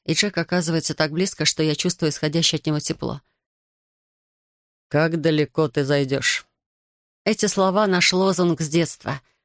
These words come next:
родившийся в тот день, когда мы познакомились неподалёку от коттеджа Глициния.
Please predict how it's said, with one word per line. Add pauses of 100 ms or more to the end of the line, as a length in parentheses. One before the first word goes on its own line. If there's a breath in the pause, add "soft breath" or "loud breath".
(100)
родившийся
в
тот
день,
когда
мы
познакомились (460)
неподалёку
от
коттеджа
Глициния.